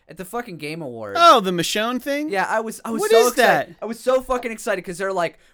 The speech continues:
Speaker 1: "We're gonna reveal the new fucking Walking Dead," and I'm just like, "Yes!"
Speaker 2: I wanna know what happened to
Speaker 1: And,
Speaker 2: Clementine, right?
Speaker 1: yeah, and it's, like, Michonne. I was like, "Fuck that. I don't give a shit about Michonne. I just wanna know
Speaker 2: But
Speaker 1: what
Speaker 2: did
Speaker 1: the hell
Speaker 2: you
Speaker 1: is going on
Speaker 2: see,
Speaker 1: with Clementine."
Speaker 2: did you see one of those clips they showed? It looked like Clementine was in it.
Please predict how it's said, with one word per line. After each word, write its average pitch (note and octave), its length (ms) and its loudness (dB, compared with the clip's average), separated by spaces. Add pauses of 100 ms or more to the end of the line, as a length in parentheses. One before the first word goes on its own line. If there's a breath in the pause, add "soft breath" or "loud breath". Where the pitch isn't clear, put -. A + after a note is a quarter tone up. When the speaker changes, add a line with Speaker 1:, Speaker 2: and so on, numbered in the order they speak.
Speaker 1:
"We're B3+ 140 -12
gonna G3+ 200 -6
reveal F3+ 480 -8
the F#3 100 -8
new A#3 200 -8
fucking A#3+ 360 -12
Walking A#3 360 -8
Dead," A3+ 260 -2
and F3 80 -6
I'm F#3 140 -6
just F#3+ 180 -10
like, F#3 260 -14
"Yes!" D#4+ 440 -6
Speaker 2:
I F3+ 60 4
wanna F#3 160 4
know F3+ 40 4
what E3+ 80 4
happened E3+ 120 2
to - 40 -4
Speaker 1:
And, - 80 -4
Speaker 2:
Clementine, D3+ 440 0
right? C#3+ 80 -2
Speaker 1:
yeah, G#3 160 4 (120)
and G3+ 140 -10
it's, F#3+ 200 -10
like, F#3 200 -8
Michonne. F3 480 -8
I D3 80 -6
was F3+ 160 -8
like, E3 120 -10
"Fuck B3 420 -8
that. G2+ 380 -8
I F#3 120 -4
don't C4+ 160 -8
give B3 120 -12
a F#3+ 60 -6
shit E3+ 400 -10
about B2 340 -8
Michonne. G#2+ 480 -14
I A#2 140 -12
just A#3 220 -14
wanna A#3 240 -10
know F#3 320 -8
Speaker 2:
But G3 160 4
Speaker 1:
what D#3+ 80 -6
Speaker 2:
did G3+ 140 0
Speaker 1:
the D#3+ 40 -4
hell G#3+ 140 0
Speaker 2:
you A3+ 60 0
Speaker 1:
is F3+ 180 0
going E3+ 100 -2 (140)
on A#3+ 120 -2
Speaker 2:
see, F3+ 120 -6
Speaker 1:
with F3 80 -12
Clementine." A#2+ 600 -16
Speaker 2:
did C#3+ 200 -8
you F3+ 160 -8
see G#3 340 -8
one F#3+ 300 -4
of F#3 100 -8
those F#3 180 -4
clips G3 380 -10
they F3 140 -8
showed? F3 320 -8
It C3+ 80 -8
looked D#3 420 -8
like E3 220 -8
Clementine D3+ 560 -8
was A#2+ 120 -12
in C#3+ 140 -10
it. - 180 -16